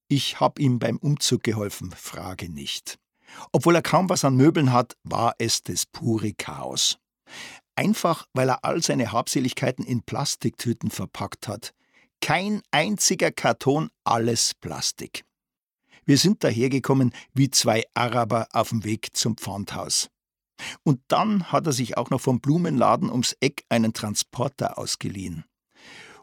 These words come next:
Um es auf den Punkt zu bringen, so eine Vespa Ape, also so ein Teil mit nur drei Rädern und ohne richtiges Lenkrad,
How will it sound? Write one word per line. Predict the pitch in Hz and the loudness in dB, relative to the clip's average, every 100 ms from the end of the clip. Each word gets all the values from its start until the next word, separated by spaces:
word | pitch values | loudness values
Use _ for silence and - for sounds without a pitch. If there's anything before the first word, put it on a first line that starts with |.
| _ | _
Um | 196 202 | 0 2
es | 180 | 2
auf | - | 2
den | 143 - | 0 4
Punkt | 180 247 | 2 2
zu | - 160 | 2 2
bringen, | 147 156 156 151 - _ | 4 4 4 2 -2 _
so | - 123 | 2 2
eine | 113 110 95 | 0 -2 -2
Vespa | 120 - - 113 104 - - | 0 0 0 -2 -2 -4 -2
Ape, | 110 139 - 104 90 73 - _ _ 131 | 4 4 2 -6 -6 -14 -20 _ _ 2
also | 120 123 - - | 4 2 0 -6
so | - 135 | 0 0
ein | - | 0
Teil | 120 127 | -2 0
mit | 131 131 | 0 2
nur | 135 | 0
drei | 110 - 120 | 0 0 0
Rädern | 120 127 120 113 - - | 2 2 2 0 -4 -2
und | 143 - | -2 0
ohne | 135 147 123 | 2 4 4
richtiges | 123 - 131 120 | 4 0 -2 -2
Lenkrad, | 113 147 - 165 | -2 -2 2 0